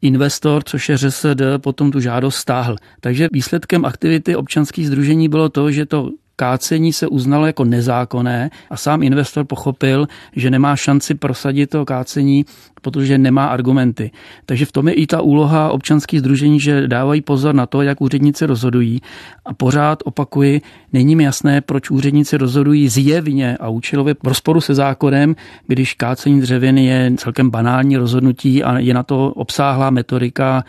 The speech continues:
Ministerstva životního prostředí, jak by mělo se postupovat. Tomáš L. se dostal na dvanácté místo, ale byl to můj favorit, protože,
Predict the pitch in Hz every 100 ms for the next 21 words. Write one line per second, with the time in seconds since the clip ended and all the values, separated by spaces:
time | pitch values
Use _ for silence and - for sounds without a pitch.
0 | - - 135 120 - 123 135 123 127 131
1 | 127 120 - 120 120 120 127 123 123 196
2 | - - - - 123 110 - - - _
3 | 135 160 160 - 147 - 156 143 135 160
4 | 147 131 147 147 147 160 147 131 - 143
5 | 135 135 135 127 127 - 139 131 135 143
6 | - - 127 135 131 131 131 131